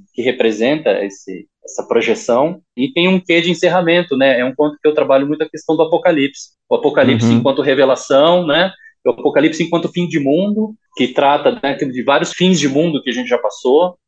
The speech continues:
Speaker 1: aquele que tem a, a referência lá do Almeida Júnior, o pintor, é, o bug do milênio, e o de dois mil e um, né? <laughs> Muito, a gente tá sempre no, às voltas com o fim do mundo, né? É, e eu queria
Speaker 2: Dois mil e doze
Speaker 1: traba-
Speaker 2: por aí vai.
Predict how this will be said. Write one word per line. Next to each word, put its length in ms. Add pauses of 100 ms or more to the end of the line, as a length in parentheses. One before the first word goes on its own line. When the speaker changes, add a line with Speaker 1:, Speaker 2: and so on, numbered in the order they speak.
(100)
Speaker 1:
aquele 340
que 360
tem 140
a, 280
a 80
referência 460
lá 80
do 80
Almeida 340
Júnior, 380
o 100
pintor, 540 (260)
é, 140
o 100
bug 240
do 120
milênio, 600 (200)
e 100
o 80
de 80
dois 220
mil 220
e 120
um, 200
né? 180 (320)
<laughs> 300 (440)
Muito, 220
a 40
gente 240
tá 120
sempre 280
no, 120
às 280
voltas 380
com 80
o 40
fim 120
do 100
mundo, 300
né? 160 (320)
É, 640
e 100
eu 100
queria 0
Speaker 2:
Dois 0
mil 0
e 100
doze 100
Speaker 1:
traba- 220
Speaker 2:
por 140
aí 100
vai. 320